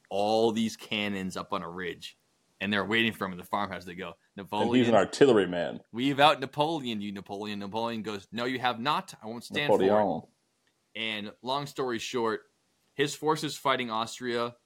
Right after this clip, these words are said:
Speaker 1: they have to circle back because he's getting pelted. And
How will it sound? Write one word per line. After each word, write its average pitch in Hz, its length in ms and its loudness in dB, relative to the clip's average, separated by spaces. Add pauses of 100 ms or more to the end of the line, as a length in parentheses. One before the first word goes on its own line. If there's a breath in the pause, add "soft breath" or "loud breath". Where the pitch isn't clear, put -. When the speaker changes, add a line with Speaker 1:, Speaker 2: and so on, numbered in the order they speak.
(220)
Speaker 1:
they 117 160 0
have 123 220 -2
to 101 140 -4
circle 120 420 -4
back 101 420 -2
because 98 260 -8
he's 101 120 -8
getting 92 220 -6
pelted. 90 560 -4 (600)
And 90 380 -2